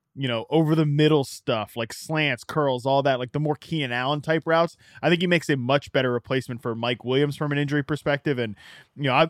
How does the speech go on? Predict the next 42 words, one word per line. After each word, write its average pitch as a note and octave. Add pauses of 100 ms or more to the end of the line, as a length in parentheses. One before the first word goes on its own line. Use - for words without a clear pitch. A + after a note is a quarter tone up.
I'm F3
down, D#3+
I D3+
don't, E3
I'm E3
not E3
very D#3
high D3
on C#3+
the C#3
player, D3
but C3+
I C3
actually C#3
do C3
think B2+
while C3
Mike C3
Williams B2+
is A#2+
out, B2
and B2
apparently, B2+ (280)
you B2
know, A#2
according C3+
to, A#2+ (840)
uh, A#2+
reports C3+
this C3
morning, C3
like, A#2 (420)
he's D3+
gonna D3
miss C3+
at C3
least B2+
four B2
weeks, A#2
it C#3+
sounds D#3
like. D#3+